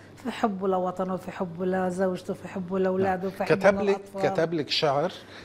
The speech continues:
Speaker 2: يعني مخصوص؟
Speaker 1: <laughs> أنا ب-، أنا بقول لا، ولكن
Speaker 2: نعم.
Speaker 1: في حدا من الأصدقاء قال لي: "لا، هاي القصيدة كتبها إلك."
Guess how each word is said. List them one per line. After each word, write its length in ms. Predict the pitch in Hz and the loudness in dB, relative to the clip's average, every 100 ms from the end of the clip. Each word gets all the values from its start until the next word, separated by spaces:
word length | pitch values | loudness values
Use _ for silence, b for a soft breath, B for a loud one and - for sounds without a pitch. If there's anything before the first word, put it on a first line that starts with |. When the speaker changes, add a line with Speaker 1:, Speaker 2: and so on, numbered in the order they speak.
| B | B
Speaker 2:
يعني 240 | 120 123 127 | 2 4 2
مخصوص؟ 840 | 127 - - 131 131 240 233 - 277 | 0 0 0 2 2 2 0 -2 -6
Speaker 1:
<laughs> 240 | - - 247 | -8 -4 0
أنا 280 | 226 226 214 | 2 2 4
ب-، 160 | 220 - | 0 2
أنا 220 | 254 240 | 2 4
بقول 400 | 214 220 226 220 | 2 4 4 4
لا، 160 | 208 180 - - B B B B | 4 2 -2 -20 B B B B
ولكن 360 | - 214 226 - | 0 2 2 0
Speaker 2:
نعم. 60 | 226 | -4
Speaker 1:
في 500 | - 262 254 247 240 | -4 0 2 2 0
حدا 380 | - 254 220 208 | -2 0 2 0
من 160 | 202 | 0
الأصدقاء 640 | 202 208 196 202 - 220 214 | -2 -2 -2 -4 0 0 0
قال 100 | 247 | 4
لي: 100 | 254 | 4
"لا، 200 | 262 240 | 6 4
هاي 60 | 262 | 4
القصيدة 460 | 247 233 269 233 | 2 -2 -2 -2
كتبها 480 | 226 226 233 226 196 | -2 0 2 2 0
إلك." 200 | 190 | -2